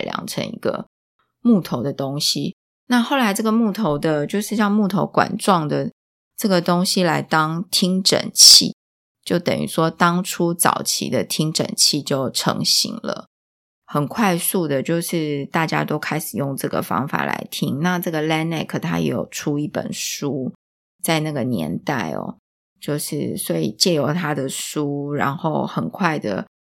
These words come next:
这种形式的听诊器在欧洲呢，就已经蛮普遍了。那直到一八二八年的时候，就有人把它改良成是 cone shape，像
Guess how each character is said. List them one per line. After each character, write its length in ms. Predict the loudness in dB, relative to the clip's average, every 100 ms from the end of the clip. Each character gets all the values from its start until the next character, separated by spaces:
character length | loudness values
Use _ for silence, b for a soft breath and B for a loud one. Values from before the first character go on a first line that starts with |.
| _ -4
这 160 | -2
种 400 | 0 -2 -4 -10 _ _ _
形 300 | 0 0 0
式 180 | 0 0
的 120 | 0
听 220 | -2 -4
诊 200 | -4 -6
器 240 | -6 -6
在 200 | -2 -2 0
欧 220 | -2 -2 -2
洲 380 | -2 -2 -2
呢， 300 | -4 -4 -6 -6
就 400 | -2 -2 -2 -8 _ _ _
已 100 | -6
经 500 | -2 -2 -2 -2 -4 _
蛮 300 | -4 -2 -2
普 300 | -4 -8 -6
遍 260 | -6 -6 -6
了。 80 | -10 _ _ _ _ _
那 300 | -2 -2 -2
直 260 | -4 -6 -2
到 420 | 0 2 2 -2 -4
一 180 | -6 -2
八 380 | 0 0 -2 -2 2
二 180 | 2
八 260 | 2 -2 -2
年 280 | -2 -4 -4
的 140 | -4
时 260 | -4 -6 -6
候， 380 | -4 -4 -4 -8 _ _ _ -2
就 260 | 0 0 -2
有 200 | -2 -2
人 180 | 0
把 200 | 0 -2
它 100 | -2 -4
改 220 | 0 0
良 280 | 0 -6 -6 -6
成 260 | -4 -4
是 180 | -6 -8
cone 460 | -8 -4 -2 -2 -2
shape， 540 | 0 -2 -4 -8 -12
像 460 | -6 -2 -2 -2